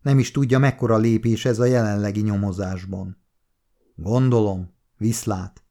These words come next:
Sőn a halántékát masszírozta. Teljesen megzavarodott attól, amit hallott. Világéletében jó emberismerőnek tartotta magát, és hogy egy nő így megtévessze, ráadásul egy olyan,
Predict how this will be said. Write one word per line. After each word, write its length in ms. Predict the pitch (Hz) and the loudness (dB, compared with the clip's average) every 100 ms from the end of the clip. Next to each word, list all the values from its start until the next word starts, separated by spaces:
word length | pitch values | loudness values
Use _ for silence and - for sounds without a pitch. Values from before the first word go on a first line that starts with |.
| _ _ _ _ _ _ _ _ _ | _ _ _ _ _ _ _ _ _
Sőn 340 | - 156 165 | 0 4 4
a 40 | 143 | 4
halántékát 880 | 139 127 95 95 107 92 95 95 | 2 0 -2 -2 -2 -2 -6 -8
masszírozta. 960 | 107 92 - 98 95 90 - - 90 _ _ _ _ _ | -8 -8 -6 -8 -8 -12 -16 -16 -16 _ _ _ _ _
Teljesen 520 | - 123 117 98 117 101 | 0 2 4 2 0 -2
megzavarodott 840 | 107 98 107 104 107 110 117 - | -2 -2 -2 0 -2 -2 -4 -6
attól, 380 | 101 - 110 101 | -8 -6 -4 -2
amit 240 | 101 101 | -2 -6
hallott. 680 | - 85 82 87 76 _ _ _ _ _ _ | -6 -8 -8 -10 -14 _ _ _ _ _ _
Világéletében 1040 | 131 156 123 104 104 104 104 120 117 120 | 2 4 4 2 0 0 0 0 0 2
jó 240 | 123 135 120 | 2 2 0
emberismerőnek 1000 | 98 101 98 95 - 104 104 101 98 - | 0 -2 -2 -4 -4 -4 -2 -2 -2 -4
tartotta 560 | 107 101 - 95 - | -2 -2 -4 -8 -4
magát, 540 | 101 110 107 110 113 - _ _ _ - | -4 -2 -2 -4 -6 -12 _ _ _ -2
és 140 | 131 | 0
hogy 180 | 143 127 | 2 4
egy 160 | 110 | 2
nő 200 | 117 139 | 4 4
így 280 | 135 135 127 | 4 0 0
megtévessze, 960 | 110 123 - 131 117 113 - - 110 - _ _ _ | 0 0 0 2 2 2 -2 -6 -6 -8 _ _ _
ráadásul 680 | 113 123 120 113 113 - 117 | 0 4 4 4 0 0 -2
egy 160 | 101 107 | -2 0
olyan, 440 | 120 120 120 127 | 2 4 2 0